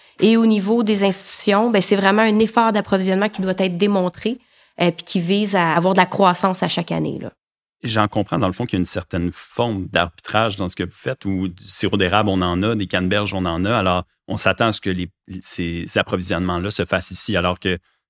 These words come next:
Speaker 2: euh, si j'ai quelque chose au melon d'eau, on fait pas vraiment pousser ça ici, donc on, on est capable, chez Aliments du Québec, de tolérer un petit peu plus.
Speaker 1: Exact. Ben, c'est un très, très bon point, là, que, que t'amènes.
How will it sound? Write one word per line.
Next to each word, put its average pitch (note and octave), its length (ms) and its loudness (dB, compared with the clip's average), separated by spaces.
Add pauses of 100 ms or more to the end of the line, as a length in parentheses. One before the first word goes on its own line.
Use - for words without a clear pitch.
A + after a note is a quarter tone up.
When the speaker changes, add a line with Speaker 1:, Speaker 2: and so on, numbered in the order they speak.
(100)
Speaker 2:
euh, F#2 180 -6
si - 280 -4
j'ai F2+ 180 -4
quelque - 160 -6
chose G2 220 0
au F#2 40 -2
melon F2+ 300 0
d'eau, A#2 300 -2 (400)
on G2 100 -4
fait - 120 -6
pas G2 120 -2
vraiment F2 220 0
pousser - 240 -6
ça G2 120 -2
ici, G#2+ 240 -2
donc F#2 580 -2
on, F2 220 -4
on F#2 120 -4
est F2 60 -4
capable, F#2+ 380 0
chez G#2 120 0
Aliments F2+ 200 0
du F2 80 -6
Québec, F#2 200 -4
de F#2 100 -2
tolérer F2 360 -4
un F2+ 100 -2
petit - 120 -12
peu E2+ 100 -8
plus. F#2 400 -6 (280)
Speaker 1:
Exact. G#3+ 440 0
Ben, F3+ 80 4
c'est F3 240 2
un E3+ 120 2
très, F#3 260 0
très G3+ 180 -2
bon F#3+ 200 2
point, G#3 260 -2
là, G3 120 0
que, E3+ 260 0
que F3 140 -2
t'amènes. F#3 580 0